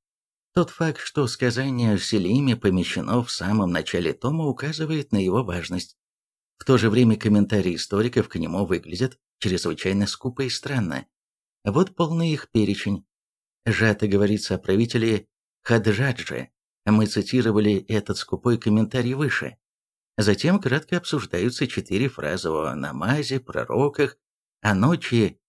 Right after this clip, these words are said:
Мирдаш и потомках пророка. И это все. В большом введении к данному изданию, написанному Н. Кондыревой,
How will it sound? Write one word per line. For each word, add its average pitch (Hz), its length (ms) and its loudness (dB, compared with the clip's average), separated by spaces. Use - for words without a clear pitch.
Мирдаш 104 840 2
и 113 260 -2
потомках 117 800 -2
пророка. 90 560 -4
И 120 180 6
это 113 300 0
все. - 260 -8
В 110 120 2
большом 135 460 2
введении 117 760 2
к 110 100 -4
данному 120 460 2
изданию, 113 520 2
написанному 117 880 0
Н. 104 380 2
Кондыревой, 156 720 0